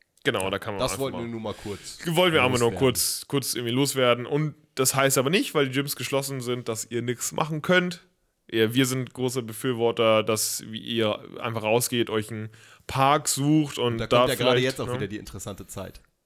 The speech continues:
Speaker 2: Ne, also
Speaker 1: Ja,
Speaker 2: das
Speaker 1: ja,
Speaker 2: war
Speaker 1: ja.
Speaker 2: im Winter jetzt natürlich für einige, die es nicht zu Hause genug Platz haben oder dann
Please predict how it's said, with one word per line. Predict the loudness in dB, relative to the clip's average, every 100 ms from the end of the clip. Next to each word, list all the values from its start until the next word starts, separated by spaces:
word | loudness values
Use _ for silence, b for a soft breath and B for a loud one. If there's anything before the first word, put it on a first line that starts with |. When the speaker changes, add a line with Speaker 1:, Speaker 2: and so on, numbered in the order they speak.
| _
Speaker 2:
Ne, | -10
also | -6 2
Speaker 1:
Ja, | 4
Speaker 2:
das | 4
Speaker 1:
ja, | 2
Speaker 2:
war | 2
Speaker 1:
ja. | 0
Speaker 2:
im | -4
Winter | -6 -4 -4
jetzt | -4
natürlich | -8 -10 -10 -10 -10 -14
für | -16 -12
einige, | -12 -12
die | -14 -14
es | -14
nicht | -6 -8 -8 -20 -12
zu | -6 -4
Hause | -4 -4 -8
genug | -8 -10 -8
Platz | -6 -4 -2
haben | -2 -2
oder | -6 -6
dann | -6 -8 -12